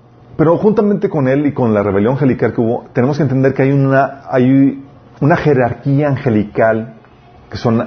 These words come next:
ángeles, a partir de la rebelión, ángeles caídos, que se les conoce como demonios.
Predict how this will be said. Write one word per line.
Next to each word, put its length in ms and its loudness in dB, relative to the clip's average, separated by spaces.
ángeles, 1000 -2
a 60 -6
partir 260 -2
de 60 2
la 140 2
rebelión, 480 -2
ángeles 360 -4
caídos, 640 -4
que 60 -12
se 120 -2
les 240 -4
conoce 320 -2
como 220 0
demonios. 680 -2